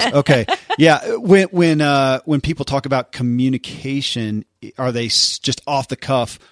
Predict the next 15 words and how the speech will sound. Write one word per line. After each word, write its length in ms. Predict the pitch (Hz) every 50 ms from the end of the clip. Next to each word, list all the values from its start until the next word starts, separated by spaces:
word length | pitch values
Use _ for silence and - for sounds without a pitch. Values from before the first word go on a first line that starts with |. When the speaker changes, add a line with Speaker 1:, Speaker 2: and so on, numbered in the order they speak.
| _ _
Speaker 2:
responding 800 | 120 123 - - - - 131 123 127 131 131 123 120 117 117
because 560 | 113 120 - - 131 123 120 120 117 110 98 95
they 340 | 101 120 120 120 117 117
are 180 | 113 113 110 110
suffering 680 | - - - - - 113 110 - - 131 131 127 123 113
from 280 | - - 113 107 104
a 60 | 101
lack 360 | 101 101 101 104 110 117 - 151
of, 180 | 175 175 139
or 80 | 117 107
they're 120 | 110 110
benefiting 720 | 98 92 123 127 131 127 - - 117 113 101 104 104 101
from 400 | 92 - - 110 104 101 98 98 -
Speaker 1:
Right, 420 | 269 302 294 226 170 151 139 - -
yeah. 320 | 202 196 190 175 170 170